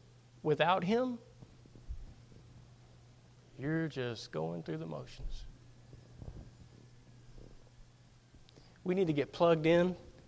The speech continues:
to the power source. We need to make sure we stay connected to the vine. We need to make sure Jesus is in the boat.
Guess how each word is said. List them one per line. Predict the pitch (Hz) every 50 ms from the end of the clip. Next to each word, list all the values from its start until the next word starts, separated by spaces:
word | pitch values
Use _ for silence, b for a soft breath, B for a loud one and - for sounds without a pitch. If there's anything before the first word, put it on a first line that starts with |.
| - -
to | - 160
the | 135 139
power | - - 156 - 160 147 139 120
source. | - - 139 127 120 117 117 - - - - - _ _ _ _ _ _ _ _ _ _ _ _ _ _ _ _ _ _ _ _ _ _ _ _ _ _ _ _ _ _ _ _ _ _ _ _ _ -
We | 156 180
need | 190 214 185
to | 175
make | 170 175 180 170
sure | - - - 208 208 190 165
we | 147 165 165
stay | - - - 185 175
connected | 170 - 175 160 165 170 170 - 175 160 -
to | - 180
the | 160 143
vine. | 147 160 175 180 170 151 147 b b b b
We | 196 208
need | 214 208 175
to | 180
make | 180 180 180 180
sure | - - 190 175
Jesus | 165 131 143 180 196 202 196 180 175 175 151 - 202
is | 185 156 151 175
in | 180 180 180
the | 170
boat. | 147 147 175 175 175 151 143 - -